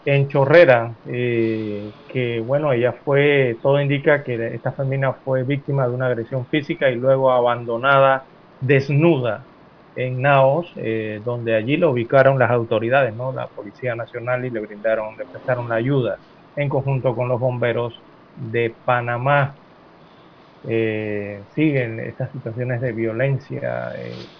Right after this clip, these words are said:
en el clima, ¿no? de, de nuestro Panamá. Bueno,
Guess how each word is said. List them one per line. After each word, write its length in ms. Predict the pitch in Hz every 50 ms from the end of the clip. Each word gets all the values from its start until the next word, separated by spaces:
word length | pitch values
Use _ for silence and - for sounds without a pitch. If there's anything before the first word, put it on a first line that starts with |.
| - - 50 - - - - - - -
en 160 | 117 120 123
el 160 | 120 123 120 - -
clima, 400 | - 165 160 156 131 127 123 117
¿no? 160 | 120 127 131
de, 300 | 127 120 110 107 113 120
de 140 | 120 117 123
nuestro 260 | 120 117 - - 123
Panamá. 480 | - - 117 117 117 117 123 120 - - - - - - - - - - - - - - - - - - - - - - - - - - - - - - - - - - - - - - - - -
Bueno, 320 | 156 156 175 208 240 233